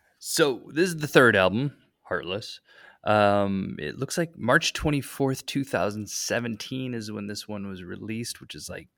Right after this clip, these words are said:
I don't know, two and a half, three years after the, after the last one. Uh, the producer was Pallbearer. So this one, band self-produced. This is, I think,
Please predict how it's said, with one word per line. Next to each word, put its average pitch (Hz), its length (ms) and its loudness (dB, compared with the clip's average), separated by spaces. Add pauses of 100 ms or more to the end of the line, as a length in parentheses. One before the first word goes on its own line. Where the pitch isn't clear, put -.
(120)
I 107 60 -4
don't 104 80 -8
know, 90 200 -16
two - 140 -10
and 120 100 -6
a 113 40 -6
half, 107 300 -8
three 110 360 -12
years 107 340 -6
after 104 320 -12
the, 90 320 -10 (500)
after - 240 -16
the 101 120 -18
last 101 420 -6
one. 87 300 -12 (580)
Uh, 101 480 2
the 92 140 -6
producer 123 1120 -2
was 113 800 0
Pallbearer. 104 640 2
So - 140 -12
this 113 100 -10
one, 107 340 -6
band 110 360 -4
self-produced. 107 920 -6 (320)
This 95 380 -8
is, 78 540 -8
I - 20 -16
think, - 320 -10